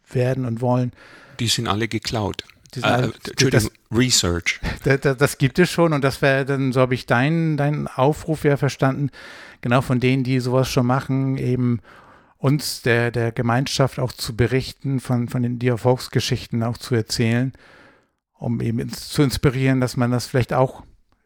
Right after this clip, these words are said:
Speaker 1: in seiner Region drüber nachdenkt oder vielleicht jemanden kennt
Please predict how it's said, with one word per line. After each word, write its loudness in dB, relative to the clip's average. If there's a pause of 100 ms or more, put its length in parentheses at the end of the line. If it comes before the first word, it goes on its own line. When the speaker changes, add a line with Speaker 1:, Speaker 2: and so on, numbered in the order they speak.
(120)
Speaker 1:
in -6
seiner 0
Region -2 (100)
drüber 0
nachdenkt 0
oder 0
vielleicht 0
jemanden 0
kennt 0